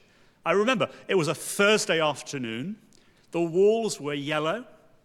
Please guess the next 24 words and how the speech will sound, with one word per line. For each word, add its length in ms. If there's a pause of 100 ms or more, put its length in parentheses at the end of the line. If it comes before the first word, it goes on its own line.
(580)
and 120
I 80
was 240
in 140
the 100
middle 300
of 100
a 80
land 640
law 240
essay 500 (540)
on 260
D 300
two 260
restrictive 540
covenants, 640 (680)
which 200
are 140
enough 240
to 80
drive 280
anyone 380
to 200
the 260